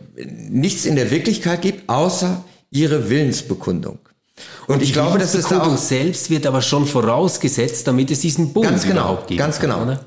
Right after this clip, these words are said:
Speaker 1: ganz genau. Der Bund ist immer eine Unterstellung. Aber
Speaker 2: Ja.
Speaker 1: eine starke,
Speaker 2: Ja.
Speaker 1: eine sch-, natürlich eine ganz starke Unterstellung. Und, äh, vielleicht, und man, man kann natürlich die Frage stellen,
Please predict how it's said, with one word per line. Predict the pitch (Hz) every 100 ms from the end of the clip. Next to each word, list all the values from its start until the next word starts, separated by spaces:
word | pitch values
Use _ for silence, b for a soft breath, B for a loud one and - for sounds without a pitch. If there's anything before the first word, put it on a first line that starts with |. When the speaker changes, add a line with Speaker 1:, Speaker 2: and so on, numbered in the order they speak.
| -
Speaker 1:
ganz | 131 143
genau. | - 110 80 - B B B B -
Der | 113
Bund | 143 214 -
ist | - - - - _ _ _
immer | 156 180 147
eine | 131 123
Unterstellung. | 101 110 110 - 95 71 - - _ _ _ _ _ _ _ _ _ _ _ _ _ _ _
Aber | - -
Speaker 2:
Ja. |
Speaker 1:
eine | 135 131
starke, | 123 123 156 196 208 202
Speaker 2:
Ja. | - - - -
Speaker 1:
eine | 123 113
sch-, | - -
natürlich | 127 123 139 120
eine | 117
ganz | 107 -
starke | - - 202 196 110
Unterstellung. | 82 90 87 - 98 160 180 B B B B B _
Und, | 131 123 -
äh, | 120 123 120 117 113 - - -
vielleicht, | - - 110 123 180 180
und | - 131
man, | 123
man | 123
kann | 120 160
natürlich | 160 139
die | 123
Frage | 120 113 131 151
stellen, | - 147 139 139 143